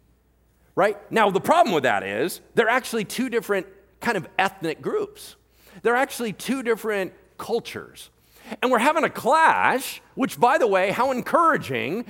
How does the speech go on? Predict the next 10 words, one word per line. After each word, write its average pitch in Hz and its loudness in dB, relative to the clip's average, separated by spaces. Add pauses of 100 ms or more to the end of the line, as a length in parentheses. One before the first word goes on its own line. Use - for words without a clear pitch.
(140)
that 185 0
the 214 -2
early 311 2
church 170 -2
had 180 2
problems 180 2
in 170 0
it 185 -4
too, 85 -4
amen? 190 2